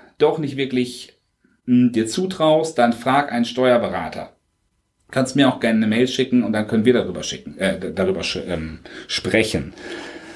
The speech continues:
Aber das ist wirklich, ich glaub, da wird ganz, ganz viel Geld verschenkt.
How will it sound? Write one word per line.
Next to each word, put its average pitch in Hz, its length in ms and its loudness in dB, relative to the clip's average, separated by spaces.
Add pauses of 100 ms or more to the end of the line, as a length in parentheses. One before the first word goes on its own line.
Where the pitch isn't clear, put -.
(480)
Aber 143 540 4 (100)
das 151 320 0
ist 156 140 -4
wirklich, 156 640 0 (680)
ich 131 180 -8
glaub, 156 320 4
da 151 220 4
wird 156 480 -2 (120)
ganz, 165 380 0
ganz 156 340 0
viel 143 340 -2
Geld 127 560 0
verschenkt. - 880 -4